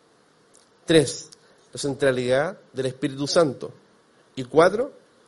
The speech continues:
la centralidad de la gloria de Dios. Y aquí vamos a Corintios, Primera Corintios dos, dos, donde está el resumen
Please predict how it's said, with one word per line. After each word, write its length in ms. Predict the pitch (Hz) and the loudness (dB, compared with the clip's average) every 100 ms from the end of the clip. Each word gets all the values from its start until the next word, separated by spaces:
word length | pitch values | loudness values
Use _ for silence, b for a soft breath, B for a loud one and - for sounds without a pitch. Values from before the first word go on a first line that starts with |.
| _ | _
la 140 | 127 127 | -4 -2
centralidad 760 | 185 202 208 190 165 123 110 - _ _ _ | 0 2 4 2 4 2 0 -8 _ _ _
de 100 | 127 | 0
la 100 | 123 | 0
gloria 440 | 120 123 120 117 120 _ _ - | 2 0 2 0 -4 _ _ -8
de 140 | 117 | -6
Dios. 420 | 113 110 - - _ _ _ _ _ _ _ b b b b | -4 -6 -12 -20 _ _ _ _ _ _ _ b b b b
Y 100 | 135 | -6
aquí 140 | 151 202 | -2 2
vamos 300 | 214 220 220 | 6 6 6
a 40 | |
Corintios, 1000 | 185 196 214 214 196 170 - - - - - | 4 0 0 4 2 2 -10 -14 -18 -14 -2
Primera 200 | 165 190 | 2 4
Corintios 440 | 180 202 196 160 | 4 2 2 0
dos, 200 | 196 180 | 0 -2
dos, 380 | 180 214 - - _ _ _ _ b b b - | -2 -2 -4 -14 _ _ _ _ b b b -2
donde 160 | 156 | 0
está 180 | 160 202 | 2 6
el 160 | 196 170 | 6 6
resumen 640 | 170 - 247 285 311 | 0 0 -2 -2 -2